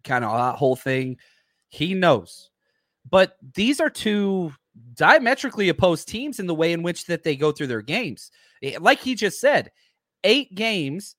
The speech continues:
have come down to the last possession. The last possession with this team.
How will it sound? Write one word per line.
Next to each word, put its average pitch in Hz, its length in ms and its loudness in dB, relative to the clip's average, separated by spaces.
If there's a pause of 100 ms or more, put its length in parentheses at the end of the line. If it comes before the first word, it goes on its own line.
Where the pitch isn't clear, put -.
(140)
have 160 240 -2
come 214 180 -4
down 202 240 0
to 202 140 -14
the 180 160 -4
last 190 640 -2 (120)
possession. 139 680 -2 (1300)
The 165 120 -2
last 247 560 -4
possession 196 640 -6
with 135 100 -12
this 131 200 -12
team. 98 260 -16